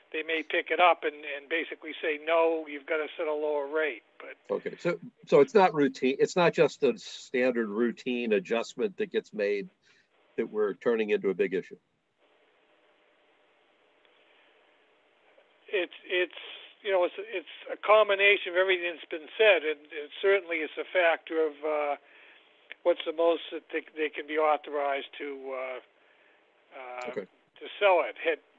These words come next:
Speaker 1: you know, uh, but again, at least hypothetically, had it dropped, had the market gone the other condi-, way because interest rates went up or whatever,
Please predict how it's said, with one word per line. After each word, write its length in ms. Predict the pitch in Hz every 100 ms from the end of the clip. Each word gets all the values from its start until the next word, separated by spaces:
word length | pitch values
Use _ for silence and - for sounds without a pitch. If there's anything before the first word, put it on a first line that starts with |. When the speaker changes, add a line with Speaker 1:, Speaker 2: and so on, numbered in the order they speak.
| -
Speaker 1:
you 80 | 165
know, 240 | 131 123 _ _ 151
uh, 360 | 139 131 131 127 _ _ - - _
but 160 | 170 147
again, 480 | 139 196 175 151 139 -
at 80 | 156
least 200 | 175 165 -
hypothetically, 960 | 175 156 143 208 214 190 - 160 147 139
had 140 | 160
it 160 | 147 -
dropped, 540 | 165 202 185 165 -
had 100 | 151
the 80 | 147
market 400 | 156 165 - 143
gone 220 | 180 165 156
the 100 | 165
other 160 | 160
condi-, 400 | - 156 170 185 _ _ 151
way 380 | 185 180 165 160
because 280 | 147 151 151
interest 380 | 175 185 160 -
rates 240 | 165 147 -
went 160 | 170 160
up 280 | 175 170 151
or 120 | 131
whatever, 640 | 135 170 208 170 151